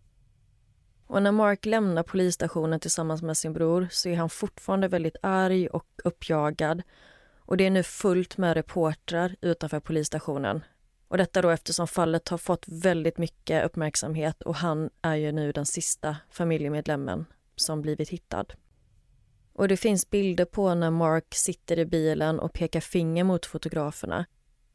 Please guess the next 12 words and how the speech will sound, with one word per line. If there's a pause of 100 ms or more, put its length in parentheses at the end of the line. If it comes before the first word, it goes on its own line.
Och
det
gick
rykten
om
att
anledningen
till (200)
varför
han (200)
är
så